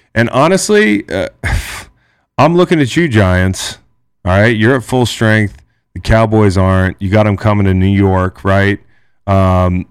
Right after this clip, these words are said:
and that's a big win for the Cowboys. So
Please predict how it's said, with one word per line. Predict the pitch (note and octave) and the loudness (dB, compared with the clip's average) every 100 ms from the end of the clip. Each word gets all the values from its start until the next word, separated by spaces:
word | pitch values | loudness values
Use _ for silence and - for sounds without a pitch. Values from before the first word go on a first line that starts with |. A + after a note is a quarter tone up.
| - | -2
and | G#2 G2+ | 0 2
that's | B2 A#2+ | 0 0
a | G#2 | -4
big | E2+ A2 G#2+ F#2+ | 0 0 0 0
win | G2+ G2 G2 | 0 0 -2
for | G#2 | -4
the | F2 | -6
Cowboys. | - F#2+ F#2+ F2 E2+ E2+ E2+ - - _ _ _ _ | -2 -2 0 -2 -2 -2 -4 -8 -18 _ _ _ _
So | - A2+ F#2+ F#2 | -2 0 2 -2